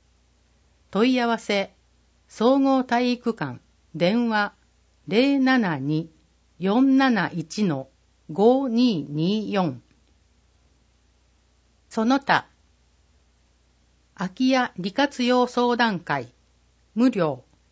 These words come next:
事前申し込み制。空き家を活用、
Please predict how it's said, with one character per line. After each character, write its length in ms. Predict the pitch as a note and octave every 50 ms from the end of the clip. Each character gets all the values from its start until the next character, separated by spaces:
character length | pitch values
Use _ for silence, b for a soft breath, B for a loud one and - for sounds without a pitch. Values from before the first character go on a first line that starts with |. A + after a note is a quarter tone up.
| _ _ -
事 140 | F3+ F#3 F#3
前 160 | A#3 B3+ B3+
申 360 | B3 A#3+ A3+ A3 A3 A#3 A#3
し 120 | A3+ - -
込 140 | - G#3
み 120 | G#3 G3+ F#3+
制。 420 | - - F#3 F3+ F3 E3 D#3 - _ _ _ _ _ _ _ _ _ _ _ _ _ _ _ _ _ _ _ _ _ _ _ _ _ _ _
空 140 | - G3 F#3
き 160 | F#3 - C4+
家 180 | C4+ C4 C4 C4
を 140 | C4 A#3+
活 340 | - - - G#3 G#3 - -
用、 380 | A3 A3 G#3 G3 G3 F#3 -